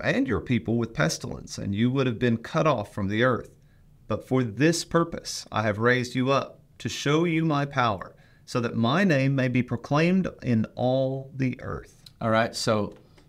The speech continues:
Speaker 2: if you read just verse sixteen and you didn't think about the context, you'd think, "Okay, God is saying that I brought Pharaoh to power
Speaker 1: Mm-hmm.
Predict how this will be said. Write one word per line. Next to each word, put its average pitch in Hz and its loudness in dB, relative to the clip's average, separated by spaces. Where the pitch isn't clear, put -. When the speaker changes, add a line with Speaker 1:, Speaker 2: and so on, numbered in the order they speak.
Speaker 2:
if 117 -4
you 113 2
read 135 2
just 151 0
verse 135 -4
sixteen 123 0
and 95 4
you 98 2
didn't 104 2
think 104 0
about 98 -2
the - -20
context, 117 -2
you'd 113 -2
think, 98 -2
"Okay, 107 -2
God 135 2
is 139 0
saying 123 -2
that 104 -2
I 120 0
brought 135 -2
Pharaoh 123 0
to 117 -6
power 90 -4
Speaker 1:
Mm-hmm. 107 -4